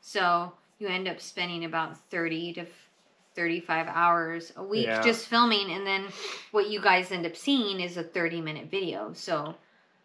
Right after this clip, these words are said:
Speaker 2: And actually about twelve to fourteen of actual footage that we did out there.
Speaker 1: Correct,
Speaker 2: The rest
Speaker 1: yeah.
Speaker 2: of us is rambling.
Speaker 1: Yes, like right now. <laughs>
Speaker 2: Yeah, but, uh, I'll tell you, the amount of pennies I dig.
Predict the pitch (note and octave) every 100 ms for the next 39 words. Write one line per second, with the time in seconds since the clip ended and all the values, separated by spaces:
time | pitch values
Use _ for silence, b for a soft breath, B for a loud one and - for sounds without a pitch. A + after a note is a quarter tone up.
0 | - B2 A#2 B2 - A#2+ A#2 - - _
1 | - - C3+ B2 B2 - B2+ - C3 A#2
2 | A#2 - A#2 G#2+ - - D3 B2 A#2+ B2
3 | A#2+ A#2 A2 - B2 A#3 F3 - - -
4 | C#3+ C#3 B2+ A#2+ A2+ A2+ A#2 A2+ A2 G#2+
5 | - A#3 F3+ E3 - - - G3+ G3 F#3+
6 | F3 E3+ F3 C4+ - E4+ - D#4+ C#4 B2+
7 | A2 - B B - C#3 C3+ C3+ C3 A#2
8 | F#2+ - _ _ _ _ _ _ _ _
9 | - B2+ B2+ C3+ C3 A#2 G2+ - _ _
10 | _ _ _ _ _ _ _ _ _ _
11 | _ _ C#3+ C3+ B2+ A#2+ A#2+ C3+ D#3+ C3+
12 | - C3+ C#3 C#3+ - B2 B2 D3+ D#3